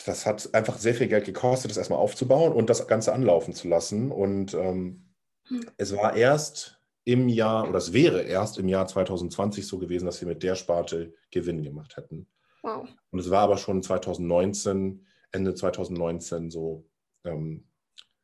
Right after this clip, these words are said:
Speaker 1: es war kurz vor der Insolvenz des Grusellabyrinths, dass wir schon vollkommen mit dem Rücken an der Wand standen, finanziell aufgrund dieser Problematik.
Speaker 2: Mhm.
Speaker 1: Hauptsächlich. Es gibt auch ein paar andere Probleme, unter anderem mit, mit Marketingbudget und so, aber das ist, das ist der Hauptgrund. Und,
Speaker 2: Mhm.
Speaker 1: ähm,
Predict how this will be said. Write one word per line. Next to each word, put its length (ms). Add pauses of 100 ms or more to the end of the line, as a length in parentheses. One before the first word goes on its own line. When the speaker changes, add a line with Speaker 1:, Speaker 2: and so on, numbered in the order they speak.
(160)
Speaker 1:
es 100
war 100
kurz 200
vor 140
der 100
Insolvenz 400
des 140
Grusellabyrinths, 880
dass 240
wir 80
schon 200
vollkommen 300
mit 100
dem 100
Rücken 220
an 60
der 100
Wand 180
standen, 340
finanziell 500
aufgrund 340
dieser 200
Problematik. 680 (360)
Speaker 2:
Mhm. 360 (460)
Speaker 1:
Hauptsächlich. 680
Es 60
gibt 140
auch 200
ein 100
paar 140
andere 300
Probleme, 440
unter 240
anderem 300
mit, 340
mit 160
Marketingbudget 680
und 120
so, 100
aber 120
das 180
ist, 240 (800)
das 160
ist 100
der 120
Hauptgrund. 600
Und, 320
Speaker 2:
Mhm. 380
Speaker 1:
ähm, 100